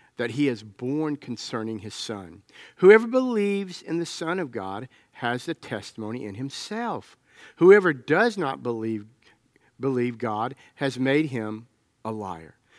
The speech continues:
because he has not believed in the testimony that God has, uh,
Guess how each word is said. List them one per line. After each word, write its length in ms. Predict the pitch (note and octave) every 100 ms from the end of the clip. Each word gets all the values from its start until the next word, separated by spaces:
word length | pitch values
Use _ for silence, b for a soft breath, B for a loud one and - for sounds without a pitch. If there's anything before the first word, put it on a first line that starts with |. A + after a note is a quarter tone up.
| b
because 360 | C#3+ - F3 -
he 100 | F3+
has 240 | C#3 G#2+
not 520 | B2+ B2+ D3 E3+ - D3
believed 580 | D#3 D3 C3 A#2 A2+ - B -
in 140 | A#2
the 80 | A2
testimony 840 | - - D#3 - G#2+ F#2+ G2 G2 B B
that 200 | - D#2+
God 440 | A2 G#2 A2 A#2+ B2+ b b
has, 640 | - - B2 G#2 G#2 G#2 - b b
uh, 240 | A2 G2